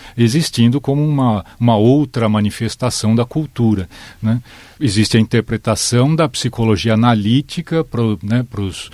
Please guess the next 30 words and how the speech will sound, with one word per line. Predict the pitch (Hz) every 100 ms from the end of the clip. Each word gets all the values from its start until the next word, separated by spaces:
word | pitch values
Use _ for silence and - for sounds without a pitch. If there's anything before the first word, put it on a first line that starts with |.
| - - -
o-, | 123
os | 139 101 110
processos, | - 110 101 - 131 131 - 107
né, | 113 120
chamada, | 101 104 98 101 92 95 82 - - -
o |
processo | - 104 - 101 - 104
de, | 95 101
de | 92 107
individuação | 104 95 95 92 95 87 - 123 139
de | 117 101
que | -
fala | - 107 98 95
o, | 92 87 - - - -
o, | 127 104 110 104 101
o |
Carl | - 110 101 107
Jung, | 117 160 208 120 - - -
né? | 113 127 - - - 202
E | 135
que, | 120 - 139 147 180 139 147
então, | 120 117 101
trabalha | 120 113 98 127 147 123
com | - 117 117
elementos | 135 113 107 98 120 123 - 98
da, | 107 98
da, | -
das | 139 123 101 101
ideias | 104 87 104 107 98 90 107
alquímicas, | 98 92 - 120 151 180 175 196 170